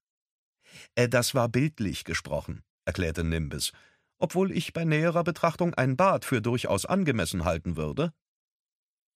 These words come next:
„Ein Bad? Es ist eiskalt draußen. Ihr sollt mich herausputzen, nicht umbringen.“ „Es mag euch überraschen, aber in der zivilisierten Gesellschaft baden wir drinnen, und zwar in Wannen mit warmem Wasser.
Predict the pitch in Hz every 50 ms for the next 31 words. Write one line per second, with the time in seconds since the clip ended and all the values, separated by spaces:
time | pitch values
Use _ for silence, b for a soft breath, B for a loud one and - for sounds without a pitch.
0 | _ _ _ _ _ _ _ _ _ _ - - 64 62 - 67 65 71 113 -
1 | - - _ _ _ _ _ _ _ _ _ _ - - 76 73 76 - - 87
2 | 87 - - - 104 131 151 - 90 87 85 82 80 - 80 67 - _ - 82
3 | 80 82 95 98 - 95 78 87 92 82 90 120 175 160 - - 117 95 - -
4 | 90 82 82 80 - 95 131 175 175 123 90 85 78 73 67 65 - _ _ _
5 | _ _ _ _ _ _ _ _ _ _ _ _ _ _ _ _ _ _ _ _
6 | _ _ _ _ _ _ _ _ _ - - 127 - 139 131 131 131 - - 117
7 | 110 104 - - 120 110 101 98 101 160 180 - - 95 76 B B B B B
8 | 139 143 147 - 139 156 139 131 - - 170 151 135 135 127 117 107 160 190 180
9 | - 143 120 117 104 110 113 117 123 - - 160 160 - - - 135 123 123 123
10 | 135 127 120 120 123 123 - 151 202 202 156 87 67 65 - _ _ _ _ _
11 | - 165 143 - - 127 107 101 - - 98 92 87 82 104 151 185 170 110 80
12 | 71 69 _ _ - 98 95 - 82 92 98 117 151 180 190 190 170 180 175 156
13 | - 104 80 -